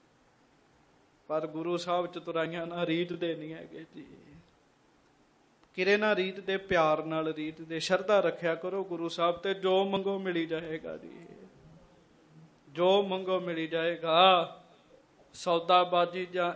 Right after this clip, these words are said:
ਇਹੋ ਜਿਹੇ ਕੰਮ ਗੁਰੂ ਘਰ ਵਿੱਚ ਨਹੀਂ ਚੱਲਦੇ ਜੀ। ਮਹਾਰਾਜ ਸੱਚੇ ਪਾਤਸ਼ਾਹ ਕਰਨ ਕਿਰਪਾ, ਦਇਆ ਕਰਨ।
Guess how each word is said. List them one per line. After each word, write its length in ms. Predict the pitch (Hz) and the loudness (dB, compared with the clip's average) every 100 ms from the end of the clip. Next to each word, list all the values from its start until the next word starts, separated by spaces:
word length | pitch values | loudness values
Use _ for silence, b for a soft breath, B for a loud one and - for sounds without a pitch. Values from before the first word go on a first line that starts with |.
| 175 | -2
ਇਹੋ 300 | 185 180 202 | -2 0 0
ਜਿਹੇ 160 | 190 | -2
ਕੰਮ 360 | 175 165 160 165 | -2 -4 -4 -6
ਗੁਰੂ 280 | 165 165 170 | -6 -6 -4
ਘਰ 240 | 175 165 | -2 -2
ਵਿੱਚ 260 | 160 160 160 | -4 -10 -10
ਨਹੀਂ 160 | 156 | -12
ਚੱਲਦੇ 460 | 156 151 156 - 131 - | -10 -12 -12 -14 -18 -18
ਜੀ। 140 | - - - - - - _ _ _ _ _ _ _ _ _ _ | -20 -20 -20 -20 -20 -20 _ _ _ _ _ _ _ _ _ _
ਮਹਾਰਾਜ 560 | 156 160 156 160 180 185 | -6 -4 4 8 8 6
ਸੱਚੇ 380 | - 175 - 165 | -6 -10 -8 -8
ਪਾਤਸ਼ਾਹ 480 | 170 165 160 - 156 | -4 -4 -4 -10 -8
ਕਰਨ 380 | 170 170 180 | -4 -6 -6
ਕਿਰਪਾ, 500 | 180 160 151 - 160 | -10 -8 -8 -6 -6
ਦਇਆ 340 | 156 156 156 160 | 0 0 2 0
ਕਰਨ। 480 | 156 160 175 170 | -4 -6 -6 -12